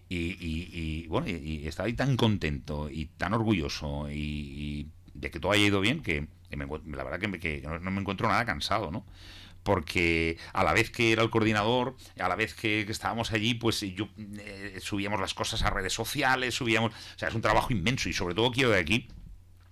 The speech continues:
agradecer, porque lo dijimos en nuestra, lo comentó los conce-, el concejal y lo, y, y quiero resaltarlo, ¿no? Eh, una de las cosas importantes de, de, de este congreso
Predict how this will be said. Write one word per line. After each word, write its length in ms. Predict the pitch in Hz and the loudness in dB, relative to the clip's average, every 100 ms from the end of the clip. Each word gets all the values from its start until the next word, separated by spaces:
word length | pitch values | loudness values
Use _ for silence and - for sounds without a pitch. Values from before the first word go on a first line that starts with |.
| - - - | -10 -10 -2
agradecer, 580 | 90 80 78 - 92 120 - - - - | 0 2 0 2 0 0 -4 -12 -2 0
porque 180 | - 80 | 0 0
lo 80 | 78 | 0
dijimos 320 | 80 127 117 | -2 -2 -4
en 80 | 78 | -4
nuestra, 600 | 78 - 76 73 69 65 | -4 -4 -4 -2 -4 -6
lo 120 | 71 | -8
comentó 340 | 73 71 73 113 | -8 -8 -2 -2
los 280 | 92 76 - | 0 -6 -8
conce-, 260 | 62 - - | -12 -12 -12
el 100 | 76 | -12
concejal 560 | - - - 123 110 | -10 -10 -2 0 0
y 140 | 67 78 | -2 -6
lo, 80 | - | -4
y, 180 | 82 80 | -6 -6
y 160 | 85 - | -6 -4
quiero 180 | 104 | -4
resaltarlo, 500 | 113 - 69 98 69 | -4 -6 -6 -6 -6
¿no? 140 | 82 - - - - - - - - - - | -12 -14 -20 -20 -20 -20 -20 -20 -20 -20 -14
Eh, 100 | 82 | -4
una 140 | 110 | 0
de 60 | 143 | 0
las 100 | 165 | -2
cosas 220 | 170 147 | -4 -4
importantes 580 | 135 101 - 95 85 80 | -4 -4 -4 -4 -6 -6
de, 340 | 80 73 73 80 73 | -4 -4 -6 -8 -10
de, 380 | 71 73 71 - | -10 -10 -10 -8
de 120 | 80 | -8
este 200 | - 101 | -8 -10
congreso 500 | 85 76 117 - | -10 -10 -10 -12